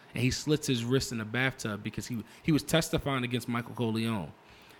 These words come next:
And then, um, Tom came to talk to him. And then what happened is he was under Secret Service watch, and then they had a conversation. Tom, the lawyer, and he, 'cause he was a part of the mob too. And through that conversation, he went home and slit his wrist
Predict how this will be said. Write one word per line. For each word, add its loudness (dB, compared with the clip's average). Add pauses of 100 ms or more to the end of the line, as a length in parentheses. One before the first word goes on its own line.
(140)
And 2
then, 2
um, -2
Tom -2
came 0
to -4
talk 2
to -6
him. -6
And -8
then -2
what -2
happened -2
is -14
he 0
was -2
under 0
Secret -2
Service 0
watch, -2 (600)
and 0
then -4
they 2
had 4
a -2
conversation. -2 (220)
Tom, 0
the -2
lawyer, 0
and -6
he, -2 (600)
'cause 0
he 4
was 4
a 0
part 2
of -2
the -2
mob -2
too. 0 (380)
And -8
through 2
that 4
conversation, -2
he 2 (140)
went -2 (300)
home -2
and -8
slit -2
his 0
wrist -4